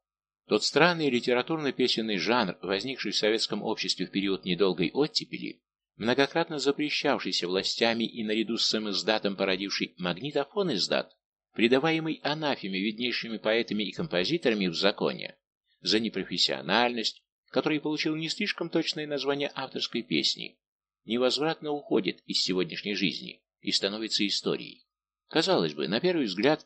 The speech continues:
все как раз наоборот. Массовыми тиражами выпущены посмертно диски и книги столь одиозных некогда песен Галича, Высоцкого, Акуджавы и других авторов первого поколения. Вышедшая из подполья многотысячная армия К С П шников,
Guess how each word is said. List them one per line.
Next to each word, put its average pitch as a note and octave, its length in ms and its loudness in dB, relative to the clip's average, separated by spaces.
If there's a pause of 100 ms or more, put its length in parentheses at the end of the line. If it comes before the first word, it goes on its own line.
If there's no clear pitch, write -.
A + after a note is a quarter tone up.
(120)
все - 240 0
как - 180 -4
раз C3+ 220 0
наоборот. A2+ 560 0 (320)
Массовыми C3+ 540 2
тиражами A#2 540 2
выпущены G#2+ 500 -4
посмертно G#2+ 560 0
диски A2 380 0
и G2+ 80 4
книги G#2+ 440 -2 (100)
столь C3 340 6
одиозных A2+ 680 0
некогда E2+ 380 -4
песен F2+ 440 2 (140)
Галича, F2 520 4
Высоцкого, E2+ 600 0
Акуджавы F2 680 2 (300)
и C#3 100 2
других C#3+ 440 2
авторов A#2 460 0
первого F#2 300 0
поколения. C#2+ 720 -4 (480)
Вышедшая A2+ 480 2
из G#2+ 100 0
подполья A2 540 4
многотысячная A2+ 800 0
армия G#2+ 300 0
К - 100 -4
С G#2 260 4
П G2 180 4
шников, - 480 -2